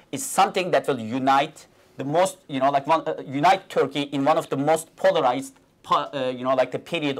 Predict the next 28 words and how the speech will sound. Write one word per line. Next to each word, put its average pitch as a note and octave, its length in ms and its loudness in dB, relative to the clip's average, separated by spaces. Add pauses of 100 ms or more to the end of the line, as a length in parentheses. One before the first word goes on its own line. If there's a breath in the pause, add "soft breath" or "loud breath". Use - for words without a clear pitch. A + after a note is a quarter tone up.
of C3 120 -4
its C#3 200 -10
history G#2 400 -4
politically. G#2+ 560 -6 (1500 loud breath)
Right F3+ 280 4
now, B3 300 6
especially G3+ 420 2
after F3+ 260 6
the D#3+ 120 0
Raqqa E3 280 4
operation, E3 440 2
the C3+ 80 -4
concern D#3+ 440 -2
is D#3 220 -6
more E3 260 4
focused - 540 0
on C3+ 320 -2 (400 loud breath)
increasing F3+ 500 -4
institutionalization D#3+ 1120 -6
of C#3 140 -4
the D3+ 60 -2
Y C3+ 180 4
P C3+ 180 -4
G C3 160 -6
role C3 220 2
in C3 120 -6
the A#2+ 80 -4
region. C3 280 -4